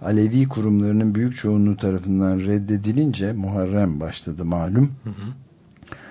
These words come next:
Speaker 1: Başbakan Alevileri önce iftara davet etmiş, sonra iptal etmiş onu. Cumhuriyet'ten Miyase İlknur'un haberi bu da.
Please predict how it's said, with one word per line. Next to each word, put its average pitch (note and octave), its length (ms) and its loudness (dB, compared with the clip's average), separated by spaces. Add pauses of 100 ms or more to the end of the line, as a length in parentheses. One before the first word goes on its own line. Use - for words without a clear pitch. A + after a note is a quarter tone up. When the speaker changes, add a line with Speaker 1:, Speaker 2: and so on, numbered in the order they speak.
(240)
Speaker 1:
Başbakan A2+ 640 4
Alevileri A2 600 2
önce A#2+ 300 6
iftara G#2+ 500 0
davet G#2 380 2
etmiş, F2+ 280 -4
sonra B2+ 260 2
iptal A2+ 440 4
etmiş - 380 -8
onu. A#1+ 180 -8
Cumhuriyet'ten F2+ 680 -4
Miyase F2+ 480 -2
İlknur'un F2+ 420 -4
haberi F2 460 -10
bu E2+ 120 -12
da. C3+ 200 -2